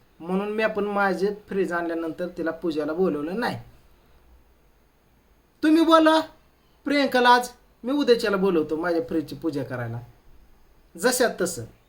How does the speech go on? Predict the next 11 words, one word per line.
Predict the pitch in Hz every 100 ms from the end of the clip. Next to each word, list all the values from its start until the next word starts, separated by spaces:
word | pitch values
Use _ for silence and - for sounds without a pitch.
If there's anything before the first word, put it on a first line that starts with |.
| _ _ _ _ _
फिटाफिट. | 277 254 233 196 - - _ _ _ _ _ _ _ -
काय | 240
फ्रीज | 240 285 277
काय | 262
म्हातारा | 262 277 269 254
झाला | 247 262 262
नाही | 269 226 - _ _ _ - _ _ _ 233
किंवा | 233 233
गरम | 240 269 240
झाला | 247 240
नाही | 233 196